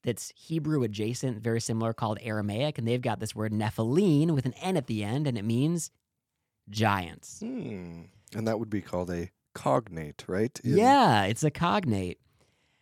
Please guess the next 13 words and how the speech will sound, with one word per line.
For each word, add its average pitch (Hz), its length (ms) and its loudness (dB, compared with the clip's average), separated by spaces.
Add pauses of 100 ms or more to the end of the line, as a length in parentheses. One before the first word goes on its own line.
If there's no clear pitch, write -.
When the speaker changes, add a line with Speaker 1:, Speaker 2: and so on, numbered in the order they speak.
(120)
Speaker 1:
Now, 165 160 8
some 196 220 2
people, 190 280 2
they'll 147 160 4
take 139 280 0
the 127 60 -2
Hebrew 135 360 2
word 123 220 2
nephal, 147 640 4
which - 160 0
means 113 220 0
to - 80 -8
fall, 139 500 -4